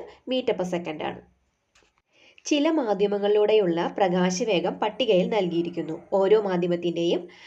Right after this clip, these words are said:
അപവർത്തനാങ്കം കണ്ടെത്തി പട്ടിക പൂർത്തീകരിക്കുക. അപ്പോൾ അപവർത്തനാങ്കം കാണാനുള്ള സമവാക്യം എന്ന് പറയുന്നത് c by v ആണ്. c എന്ന് പറയുന്നത്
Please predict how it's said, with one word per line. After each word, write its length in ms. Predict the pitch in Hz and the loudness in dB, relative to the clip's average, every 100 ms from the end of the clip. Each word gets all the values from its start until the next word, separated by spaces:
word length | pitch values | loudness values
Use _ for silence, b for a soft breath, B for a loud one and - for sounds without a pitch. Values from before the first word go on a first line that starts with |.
| B 220 | B -4
അപവർത്തനാങ്കം 640 | 220 233 226 220 226 240 | 0 0 0 -2 -4 -4
കണ്ടെത്തി 420 | 254 185 170 185 349 | -4 -4 -4 -2 -4
പട്ടിക 320 | 269 - 180 | -2 -2 -2
പൂർത്തീകരിക്കുക. 640 | 180 175 175 160 160 175 165 - | 0 -2 -2 -4 -6 -8 -8 -8
അപ്പോൾ 160 | 185 | -6
അപവർത്തനാങ്കം 680 | 180 180 180 180 180 175 202 | -2 0 0 0 -2 -4 -4
കാണാനുള്ള 360 | 233 208 190 | -4 -2 -2
സമവാക്യം 500 | 208 214 185 170 170 | -2 -4 -2 -2 -2
എന്ന് 120 | 175 220 | -4 -2
പറയുന്നത് 380 | 208 175 165 196 - B B | -2 -4 -2 -2 -2 B B
c 180 | - 220 208 | -8 -6 -2
by 180 | 190 180 | 2 2
v 160 | 185 240 | 2 0
ആണ്. 180 | 175 151 - | 0 -2 -6
c 180 | - 185 | -2 0
എന്ന് 180 | 185 220 | 0 0
പറയുന്നത് 400 | 220 180 175 | 0 0 0